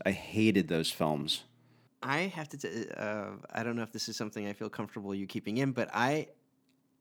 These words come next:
Speaker 2: one of the reasons I didn't mind the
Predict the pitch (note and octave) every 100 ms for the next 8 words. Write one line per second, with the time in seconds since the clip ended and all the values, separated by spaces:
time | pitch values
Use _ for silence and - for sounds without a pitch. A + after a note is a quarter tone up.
0 | - - - A2 C3 D3 B2+ B2+ B2 A#2
1 | G#2 G2 G2+ - _ _ _ B2+ A#2+ A2
2 | G#2+ A2+ C3+ D3